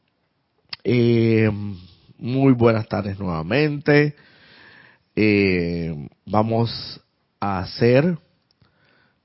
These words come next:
un reporte de sintonía, agradeciéndole como siempre a todos y cada uno de ustedes, nos indiquen, nos señalen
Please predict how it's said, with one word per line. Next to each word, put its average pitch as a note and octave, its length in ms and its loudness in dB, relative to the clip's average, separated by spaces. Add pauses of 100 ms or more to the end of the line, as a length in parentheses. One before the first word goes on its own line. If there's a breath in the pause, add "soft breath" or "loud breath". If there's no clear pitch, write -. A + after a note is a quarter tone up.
(180)
un A#2 180 -2
reporte A#2+ 540 4
de G#2+ 200 4
sintonía, C#3 920 -2 (340)
agradeciéndole A2+ 840 -2
como A2 260 -6
siempre C3 760 -4 (1200)
a - 240 -6
todos A#2 420 0
y A2+ 60 -2
cada A2 340 0
uno A#2 240 -2
de B2 60 2
ustedes, B2+ 680 -2 (640 soft breath)
nos C3 220 0
indiquen, A2+ 520 -4
nos G2 160 -8
señalen A#2+ 640 -2